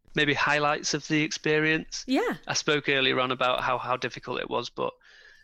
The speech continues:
Speaker 1: um, I think for me personally, the highlights were, um, that first skin-to-skin contact, so the kangaroo care. I know that, um, it's, it's actively encouraged by the,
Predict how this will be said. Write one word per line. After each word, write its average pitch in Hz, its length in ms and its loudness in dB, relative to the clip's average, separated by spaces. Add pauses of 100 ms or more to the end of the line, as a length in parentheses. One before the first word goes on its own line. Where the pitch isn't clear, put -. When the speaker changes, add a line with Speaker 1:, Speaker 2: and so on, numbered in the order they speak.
(200)
Speaker 1:
um, 120 360 -4 (460)
I - 60 -14
think - 440 -8 (220)
for - 160 -10
me 123 360 -2 (720)
personally, 120 420 -2
the 110 100 -4
highlights 117 520 -4
were, 113 260 -4 (240)
um, 104 440 -10 (1080)
that 127 180 -4
first 117 360 -2
skin-to-skin 123 520 -4
contact, 131 460 -6
so - 80 -10
the 107 100 -10
kangaroo 113 540 -6
care. 120 760 -6 (160)
I 139 100 -12
know 120 280 -4 (220)
that, 104 200 -6 (460)
um, 110 400 -10 (400)
it's, - 260 -10
it's - 300 -12
actively 113 420 -12
encouraged 104 460 -10 (100)
by 107 240 -10
the, 104 220 -10